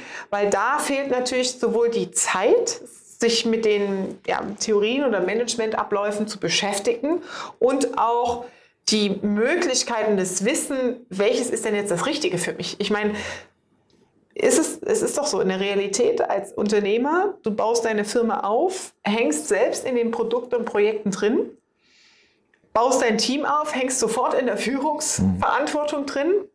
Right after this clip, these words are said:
hast direkt das Finanzamt, den Steuerberater an der Backe. <laughs> Und wo bleibt dir Zeit, dein Unternehmen zu reflektieren? Wie viele Bücher müsstest du lesen, um zu wissen, welches von den zehn Varianten ist jetzt die richtige für mich?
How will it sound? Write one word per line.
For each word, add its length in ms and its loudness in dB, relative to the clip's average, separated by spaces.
hast 220 2
direkt 300 2
das 120 0
Finanzamt, 460 0
den 120 2
Steuerberater 640 0
an 120 -2
der 100 0
Backe. 260 0
<laughs> 300 2
Und 320 0
wo 160 0
bleibt 340 0
dir 160 2
Zeit, 460 -2
dein 180 2
Unternehmen 380 2
zu 120 -4
reflektieren? 540 -2
Wie 140 4
viele 240 0
Bücher 420 2
müsstest 380 -4
du 80 0
lesen, 400 2
um 500 2
zu 220 0
wissen, 460 0
welches 540 2
von 160 0
den 240 0
zehn 320 2
Varianten 540 0
ist 180 -2
jetzt 320 -2
die 60 -4
richtige 420 -2
für 140 0
mich? 340 0